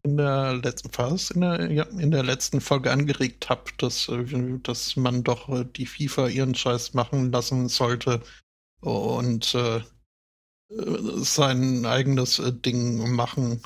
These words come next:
äh, so mit, ohne Korruption und, äh, Blackjack. Und, äh, kaum sag ich's, äh, schon kommt hinter der Babyborn vom, äh,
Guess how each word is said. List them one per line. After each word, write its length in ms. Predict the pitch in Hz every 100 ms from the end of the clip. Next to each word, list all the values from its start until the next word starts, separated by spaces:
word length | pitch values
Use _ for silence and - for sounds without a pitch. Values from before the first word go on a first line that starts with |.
| -
äh, 280 | 123 113 113 - _ -
so 300 | - 117 131 - -
mit, 360 | 117 117 - -
ohne 520 | 139 127 131 120 113 - _ _ _ _ _ -
Korruption 800 | - 127 - - 127 120 113 113
und, 420 | - 127 113 - 120
äh, 140 | 120 117 -
Blackjack. 520 | - 120 - - 113 - - - - - - _ _ _ _ _ _ _
Und, 680 | - 135 139 143 151 143 127
äh, 160 | 147 131
kaum 340 | - 147 175
sag 360 | - 147 165 202
ich's, 240 | 208 -
äh, 300 | 175 175 170
schon 360 | - 180 175 175
kommt 320 | 165 170 160
hinter 720 | - 143 151 - 147 143 139 - -
der 500 | 135 131 131 139 131 _ _ _ _ _ _ _
Babyborn 720 | 131 131 135 135 131 131 131
vom, 540 | 123 - 127 123 123 120
äh, 220 | -